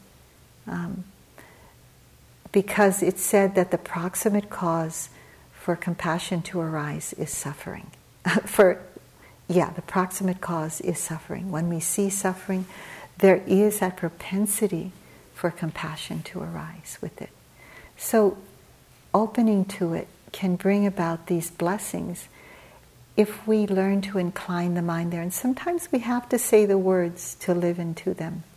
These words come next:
His Holiness the Dalai Lama says, "Until you understand the meaning of suffering, there will still be a measure of hypocrisy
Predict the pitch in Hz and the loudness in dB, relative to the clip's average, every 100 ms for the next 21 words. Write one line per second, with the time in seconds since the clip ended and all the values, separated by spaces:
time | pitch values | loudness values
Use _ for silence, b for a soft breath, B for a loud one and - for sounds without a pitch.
0 | - - - _ _ - - - _ _ | -20 -20 -20 _ _ -20 -20 -20 _ _
1 | - - - - - - - - - - | -20 -20 -20 -20 -20 -20 -20 -20 -20 -20
2 | - - - - 220 - 220 226 220 202 | -20 -18 -8 6 6 10 10 10 8 4
3 | 185 196 190 185 185 180 180 180 175 - | 4 4 4 4 6 6 4 4 2 2
4 | 170 170 - B B B B B 196 196 | 2 0 -4 B B B B B 4 4
5 | 196 254 269 254 226 208 196 196 - 185 | 6 6 6 6 6 4 4 2 2 4
6 | 180 175 175 180 202 220 208 170 165 - | 6 6 6 6 8 6 6 2 0 0
7 | 151 - 175 165 175 - B B - 185 | -2 -2 -4 -4 -6 -10 B B 6 6
8 | 180 175 - - 208 214 208 180 170 170 | 6 2 0 2 4 6 4 4 2 2
9 | 175 - 175 165 170 170 175 160 - 156 | 0 0 0 0 -2 -4 0 -2 -2 -4
10 | - 147 | -4 -4